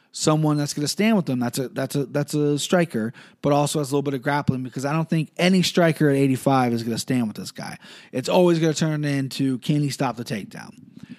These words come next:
Give him then in the States. He hasn't fought in the States, I don't think, ever. I don't, I'm pretty sure he's never been, he never fought in the United States. Maybe, maybe kickboxing, but I doubt it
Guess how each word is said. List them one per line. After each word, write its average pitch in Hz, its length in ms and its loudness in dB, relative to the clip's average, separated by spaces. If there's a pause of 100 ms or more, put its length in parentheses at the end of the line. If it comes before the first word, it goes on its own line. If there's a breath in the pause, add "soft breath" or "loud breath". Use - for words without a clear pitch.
(760 loud breath)
Give 208 220 6
him 214 220 4
then 180 400 2 (760)
in 202 180 6
the 180 80 4
States. 131 600 0
He 147 80 2
hasn't 165 200 4
fought 180 160 6
in 165 60 -2
the 160 60 0
States, 156 300 0
I 156 60 2
don't 143 80 0
think, 139 180 -4 (100)
ever. 135 540 2 (500 soft breath)
I 123 160 0
don't, 139 300 2
I'm 131 280 -2
pretty 180 220 2
sure 165 180 0
he's 147 120 -2
never 147 160 0
been, 139 360 -2
he 143 200 -10 (180)
never 143 320 -2
fought 175 320 -2
in 143 40 -8
the 135 60 -6
United 120 180 -4
States. 117 260 -8
Maybe, 170 440 2
maybe 170 340 -2
kickboxing, 160 720 -2
but 139 80 -4
I 120 80 -4
doubt 110 320 -6
it 90 160 -18